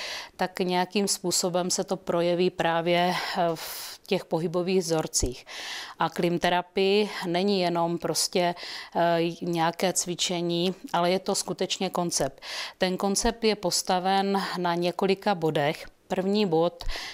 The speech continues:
je speciální cvičební jednotka, která trvá tři hodiny,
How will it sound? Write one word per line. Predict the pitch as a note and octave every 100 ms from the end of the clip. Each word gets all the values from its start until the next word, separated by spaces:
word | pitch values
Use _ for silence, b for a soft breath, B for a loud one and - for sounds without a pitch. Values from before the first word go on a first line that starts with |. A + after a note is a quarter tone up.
| B
je | F3+ E3+ E3 E3
speciální | - - - F#3+ F#3 F#3+
cvičební | F#3+ E3+ - F#3 F#3+
jednotka, | F3+ D#3+ D#3+ - F3+
která | - F#3+ F3+
trvá | F3+ F3 F3+
tři | F#3 - G3
hodiny, | E3+ D3+ D#3+ D#3+ F#3+